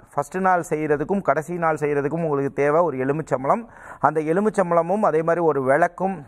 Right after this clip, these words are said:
அதே மாதிரி ஒரு ஆசன பலகையும் இந்த மாதிரி விஷயங்கள் இருந்தாலே போதுமானது. இது எளிவி-, எளியவர்களும் செய்யக்கூடிய ஒரு மெத்தடுங்க. இப்ப நீங்க என்ன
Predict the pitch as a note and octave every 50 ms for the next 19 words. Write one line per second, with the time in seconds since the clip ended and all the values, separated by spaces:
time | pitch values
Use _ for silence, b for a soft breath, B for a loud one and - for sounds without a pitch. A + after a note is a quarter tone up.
0 | - A#2+ C3 D3 E3+ E3+ D#3+ D3+ D#3 F3 F3+ D#3 C#3+ C3+ C3 D3 E3 E3+ - F#3
1 | E3+ E3 D3 - - C#3 C#3+ D3 C#3 C#3 C#3 C#3+ D#3+ F#3+ F#3 D3+ A2 B2 C3 C3
2 | C3 C3+ C#3+ D#3 D#3+ D3+ C#3+ C3 - D3 D3+ D3 C#3+ C#3 C3+ C3+ B2+ C3 C3 C3
3 | B2 B2 C#3+ F3 E3+ - C#3+ C#3+ D3+ D3+ D3 C#3+ C3+ C3 C3 D3 F#3 F3+ D3+ C3+
4 | C#3 D3 D#3 F3+ E3 F3 D#3+ D3 D3+ D#3 F3 F#3+ G3+ G3 F#3+ F3+ F3 D#3+ F3 F3+
5 | F#3 F3 - D#3 D3 D#3 D#3 D#3 - C#3+ C#3 C#3 D3 F3+ G#3 F3 C#3+ C3 B2+ B2+
6 | B2 - E3 D3+ C#3 C3 A#2+ B2 - B B B B B B B B - F#3+ A3
7 | A3 G3+ F#3 E3+ F#3